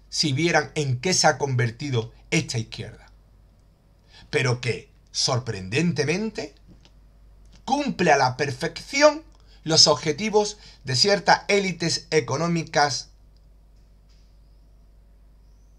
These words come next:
del norte. Volvemos a analizar. No hay empresa multinacional extranjera hoy en día en Hispanoamérica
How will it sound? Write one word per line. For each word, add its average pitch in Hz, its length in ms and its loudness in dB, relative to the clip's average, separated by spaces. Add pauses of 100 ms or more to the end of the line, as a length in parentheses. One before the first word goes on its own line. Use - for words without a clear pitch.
(100)
del 131 260 2
norte. - 420 -12 (1800)
Volvemos 170 500 0
a 175 40 4
analizar. 139 560 -2 (640)
No 214 580 0 (140)
hay 135 440 4
empresa 151 720 -2
multinacional 139 1000 -4
extranjera 151 1000 -2
hoy 202 280 4
en 151 160 -4
día 101 380 -4 (480)
en 170 160 2
Hispanoamérica 170 1000 0